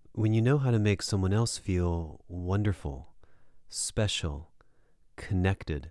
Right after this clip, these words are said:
enchanted, loved, yeah, you technically can do this with anybody.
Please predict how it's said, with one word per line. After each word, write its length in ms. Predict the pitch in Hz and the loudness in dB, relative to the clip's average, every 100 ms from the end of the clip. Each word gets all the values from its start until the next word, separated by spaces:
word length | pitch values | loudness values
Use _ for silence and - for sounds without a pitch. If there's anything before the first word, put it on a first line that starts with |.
| - - - _ _ | -18 -20 -20 _ _
enchanted, 880 | - 85 - - 107 101 - 71 67 - - - - - | -8 -6 -6 -2 2 2 0 -6 -10 -16 -20 -20 -20 -12
loved, 680 | 87 85 98 87 73 71 - - - - _ _ _ | -6 2 4 4 0 -6 -20 -20 -20 -20 _ _ _
yeah, 460 | - 98 123 117 71 - - - - - | -6 -2 0 0 -4 -12 -20 -20 -20 -6
you 160 | 92 | -4
technically 600 | 95 - 98 104 - 104 | -2 -2 -2 -2 -2 -2
can 440 | 101 - 101 101 95 | -2 -2 0 2 2
do 160 | 95 | 2
this 200 | 90 90 | 2 0
with 160 | 90 87 | -2 -2
anybody. 560 | 95 98 71 69 67 | 0 0 -2 -8 -14